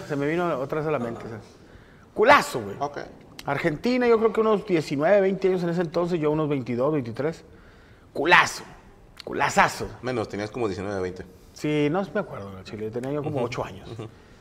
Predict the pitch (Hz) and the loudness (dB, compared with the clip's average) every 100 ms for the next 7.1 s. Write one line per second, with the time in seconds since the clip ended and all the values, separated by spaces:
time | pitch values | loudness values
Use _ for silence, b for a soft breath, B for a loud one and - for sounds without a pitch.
0 | B B B - 139 160 185 175 156 - | B B B -6 0 4 4 2 -2 0
1 | 143 156 160 156 151 160 147 113 - 196 | 0 0 -2 -2 -2 -2 -6 -6 -8 -10
2 | 160 - - 190 220 151 156 151 135 78 | -12 -18 -6 -2 -2 -2 -4 -4 -6 -8
3 | 64 69 110 - 117 - 139 170 127 110 | -10 -6 -6 -4 -6 -4 -2 0 -2 -6
4 | - - - - - - - - - - | -20 -20 -20 -20 -20 -20 -20 -20 -20 -20
5 | - - - - - - - - - - | -20 -20 -20 -14 -4 -2 -2 -4 -2 -2
6 | - - - - - - - - - - | -2 -2 -4 -2 -2 0 -2 -2 -2 2
7 | 117 | 2